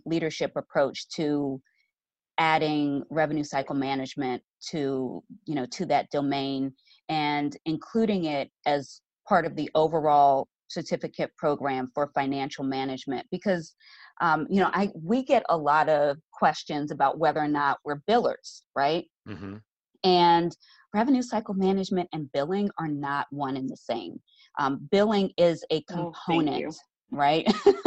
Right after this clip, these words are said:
Speaker 1: <laughs>
Speaker 2: <laughs>
Speaker 1: Get that so much.
Speaker 3: Yeah.
Speaker 1: No,
Speaker 3: Louder for the people
Speaker 1: no,
Speaker 3: in the
Speaker 1: no.
Speaker 3: back.
Speaker 1: Yes. <laughs>
Speaker 3: <laughs>
Speaker 1: But billing is a component of revenue cycle management.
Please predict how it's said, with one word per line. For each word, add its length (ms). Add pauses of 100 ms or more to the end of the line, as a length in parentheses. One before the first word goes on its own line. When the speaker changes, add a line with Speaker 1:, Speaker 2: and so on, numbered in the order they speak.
(200)
Speaker 1:
<laughs> 360 (120)
Speaker 2:
<laughs> 340
Speaker 1:
Get 160
that 180
so 260
much. 340
Speaker 3:
Yeah. 100
Speaker 1:
No, 200
Speaker 3:
Louder 280
for 260
the 60
people 280
Speaker 1:
no, 80
Speaker 3:
in 100
the 60
Speaker 1:
no. 60
Speaker 3:
back. 280 (400)
Speaker 1:
Yes. 340 (360)
<laughs> 720
Speaker 3:
<laughs> 40 (480)
Speaker 1:
But 200
billing 300 (120)
is 160
a 80
component 760 (260)
of 380
revenue 380
cycle 360
management. 640